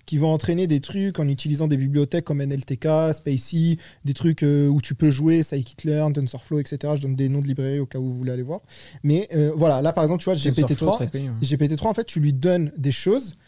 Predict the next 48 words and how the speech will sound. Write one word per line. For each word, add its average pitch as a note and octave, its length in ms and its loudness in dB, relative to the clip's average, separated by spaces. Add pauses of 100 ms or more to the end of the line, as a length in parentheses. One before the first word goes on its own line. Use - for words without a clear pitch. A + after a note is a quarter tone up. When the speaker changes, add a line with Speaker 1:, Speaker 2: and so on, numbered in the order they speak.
(300)
Speaker 1:
et, C#3+ 180 4
euh, C#3 300 0
tu - 160 -4
lui D3 80 4
dis, D3+ 160 -2
par D3 160 2
exemple, « D3 340 0
Bonjour, D#3 280 2
ça C#3+ 120 0
va ? » F#3+ 140 2
Il G#3 40 -4
va F3 80 0
te - 60 -8
répondre, « D#3 220 0
Bonjour, E3 200 2
ça D3 120 -2
va ? » D#3+ 100 2
parce - 140 -12
qu'il D#3 100 -8
va D3 80 2
comprendre F3 300 -2
que E3 80 -6
c'est - 100 -6
une D3+ 80 0
question, F#3+ 340 -4 (220)
il D#3+ 80 0
va D3+ 100 2
comprendre F#3 360 2
que - 80 -4
tu - 100 -4
vas D#3 80 2
avoir D3+ 140 2
un C#3+ 60 2
dialogue C#3 260 0
avec C3 200 -2
lui, A3 140 -2 (200)
il D#3+ 60 2
va D3+ 100 2
comprendre E3 360 0
ça, G#3+ 140 0
il - 20 -2
va F3+ 80 0
comprendre D3 320 -4
ça, G3+ 140 -2
et F#3+ 80 -4
cetera, D3+ 340 -4
et D#3+ 60 -8
cetera, D#3 340 -8